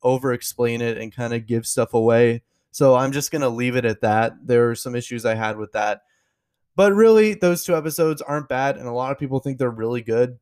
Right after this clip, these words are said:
So I can't, I can't really say that that's a pro or a con for me.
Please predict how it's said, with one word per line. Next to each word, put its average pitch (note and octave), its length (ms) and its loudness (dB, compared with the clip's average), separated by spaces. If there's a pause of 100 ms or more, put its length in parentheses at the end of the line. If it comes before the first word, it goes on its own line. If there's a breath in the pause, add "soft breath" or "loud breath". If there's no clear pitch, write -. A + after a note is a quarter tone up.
So A#2 420 2
I A#2+ 140 0
can't, A#2+ 500 -6 (500)
I B2 100 -2
can't C#3 280 -6
really B2+ 180 0
say A#2+ 220 0
that A2 220 0
that's A2+ 440 2
a A#2+ 100 -2
pro A2+ 480 2
or G#2+ 340 0
a G#2 60 -6
con A2 540 -8
for A2+ 240 -8
me. B2+ 640 -6